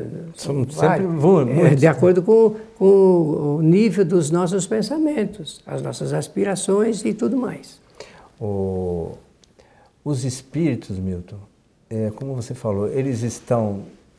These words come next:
Speaker 2: ao nosso lado, em todos os instantes, na nossa casa, no local de trabalho, no centro espírita, na rua, no ônibus. E se nós, no trata-, no caso do tratamento,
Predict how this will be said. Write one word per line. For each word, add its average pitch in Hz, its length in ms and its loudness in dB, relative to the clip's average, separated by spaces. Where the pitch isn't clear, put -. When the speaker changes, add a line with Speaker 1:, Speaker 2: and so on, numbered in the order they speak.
Speaker 2:
ao 120 160 -2
nosso 120 360 -2
lado, 170 460 2
em 135 200 -2
todos 104 500 -4
os 95 120 -6
instantes, 135 460 -2
na 120 160 0
nossa 107 300 0
casa, 143 400 4
no 117 80 0
local 110 280 2
de 98 100 -6
trabalho, 120 500 2
no 104 100 -2
centro 127 300 -2
espírita, 135 680 0
na 107 240 2
rua, 139 380 2
no 101 260 0
ônibus. 147 500 0
E 135 400 -2
se - 340 -2
nós, 127 640 2
no 156 220 2
trata-, 147 360 4
no 143 140 0
caso 135 280 4
do 160 180 4
tratamento, 160 640 -2